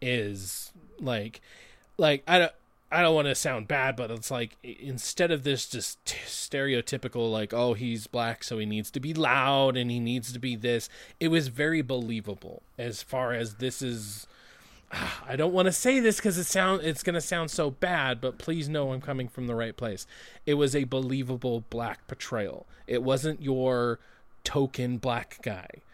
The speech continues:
you know, which I would agree, like, one of his friends was <laughs> kinda like the token black guy, like, what you would expect a,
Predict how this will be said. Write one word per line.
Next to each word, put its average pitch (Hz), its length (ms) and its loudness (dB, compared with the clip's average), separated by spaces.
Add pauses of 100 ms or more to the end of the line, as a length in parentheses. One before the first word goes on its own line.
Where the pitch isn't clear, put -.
(400)
you 123 160 0
know, 110 160 2
which 120 400 0
I 147 140 6
would 151 120 6
agree, 135 320 0
like, 120 220 2
one 123 160 0
of 123 80 -2
his 120 180 -2
friends 120 380 -8
was 123 120 -8
<laughs> - 0 -
kinda - 300 -10
like - 240 -8 (160)
the 117 140 0
token 120 420 -2
black 110 300 -4
guy, 113 180 0
like, 107 260 -2
what 107 140 -4
you 110 140 -4
would 110 140 -2
expect - 500 -8
a, 104 220 -8